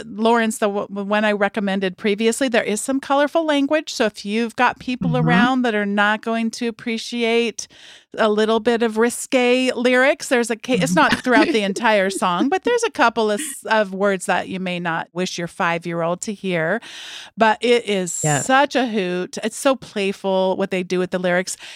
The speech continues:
Speaker 1: And for their songs, I tend to like the acoustic versions even more than I like
Speaker 2: Mm-hmm.
Speaker 1: the ones that are really all polished for the studio. So I'm gonna recommend today the acou-, they call it the acoustic-ish.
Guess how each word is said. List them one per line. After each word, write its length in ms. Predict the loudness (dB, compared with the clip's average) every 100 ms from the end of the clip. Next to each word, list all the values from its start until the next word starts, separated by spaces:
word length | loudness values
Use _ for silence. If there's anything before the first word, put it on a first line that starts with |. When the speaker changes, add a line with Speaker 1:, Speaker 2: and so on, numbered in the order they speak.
| 0
Speaker 1:
And 180 | 2 2
for 160 | 2
their 220 | 2 2 0
songs, 460 | 0 2 2 0
I 100 | -2
tend 300 | -2 -2 0
to 100 | 0
like 300 | 0 0 0
the 140 | 0 0
acoustic 600 | -2 -4 -4 -2 -6 0
versions 640 | 0 2 0 -2 -4 -8 -6
even 340 | 2 4 4 4
more 300 | 4 2 2
than 140 | 2
I 100 | 2
like 300 | 6 6 4
Speaker 2:
Mm-hmm. 80 | 2
Speaker 1:
the 100 | 0
ones 260 | 2 -2 0
that 140 | 2
are 120 | 2
really 280 | 2 2 2
all 300 | 2 2 0
polished 580 | 0 0 2 0 -6 -6
for 140 | -2
the 100 | -2
studio. 600 | -2 -2 0 2 2 2 -4 -14 -6
So 120 | 0
I'm 120 | 4 4
gonna 180 | 4 2
recommend 480 | 0 -2 -4 -4
today 240 | -4 -4 -4
the 200 | -4 -6
acou-, 380 | -6 -6 -2 0
they 100 | 2
call 220 | 4 4 2
it 80 | 0
the 120 | 0
acoustic-ish. 1700 | 0 0 0 0 0 -2 -4 _ _ _ 2 4 4 0 -8 -10